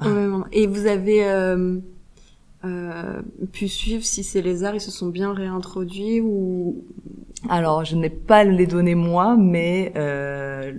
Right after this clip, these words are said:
Speaker 2: en fait, le, ces lézards en particulier, on les a pas marqués.
Speaker 1: Ok.
Speaker 2: C'est-à-dire que, euh, si on les recapture, par exemple, l'année d'après, on ne sait pas si c'est le même ou pas que ce qu'on avait. Donc, euh, on peut pas savoir exactement s'ils ont survécu un an de plus, mais on peut voir est-ce que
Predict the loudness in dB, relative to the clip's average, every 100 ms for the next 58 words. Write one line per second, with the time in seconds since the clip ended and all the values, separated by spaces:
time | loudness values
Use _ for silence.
0 | -4 0 2 0 -2 0 2 0 0 -2
1 | -6 4 6 6 4 2 2 0 -4 -8
2 | -8 0 4 4 2 -2 -2 2 4 4
3 | 2 0 0 -2 -2 0 -2 0 -2 -2
4 | 0 0 0 -4 -6 -6 -6 -8 -10 -8
5 | -4 -2 -2 -2 0 0 0 -4 -4 -6
6 | -6 -6 -4 -6 -2 0 0 -2 -4 2
7 | 4 4 0 -12 -10 -6 -4 -4 -2 -4
8 | -4 -4 -4 -2 -6 -8 -10 -8 -6 -4
9 | -4 -4 -10 -20 -20 _ -10 -8 -2 0
10 | 0 0 -2 -2 2 2 2 -2 -4 -6
11 | -4 -2 -2 -4 -8 -6 -6 -4 -4 -4
12 | -4 -4 -4 -6 -8 -6 -4 -2 -2 -2
13 | -4 -2 4 4 2 -4 -2 -2